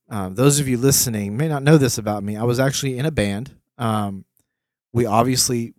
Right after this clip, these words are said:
did really well and took off and won a bunch of awards 'cause I'm,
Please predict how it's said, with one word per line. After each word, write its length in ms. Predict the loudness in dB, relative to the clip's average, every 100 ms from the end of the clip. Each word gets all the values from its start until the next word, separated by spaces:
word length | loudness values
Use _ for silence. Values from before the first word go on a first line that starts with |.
| -4
did 180 | -2 0
really 220 | 0 2
well 200 | 2 2
and 100 | 0
took 220 | -4 -4
off 220 | -4 -4
and 100 | -6 -8
won 120 | -6
a 40 |
bunch 220 | -6 -6 -8
of 80 |
awards 380 | -6 -2 -2 -4
'cause 160 | -6 -2
I'm, 320 | 0 -2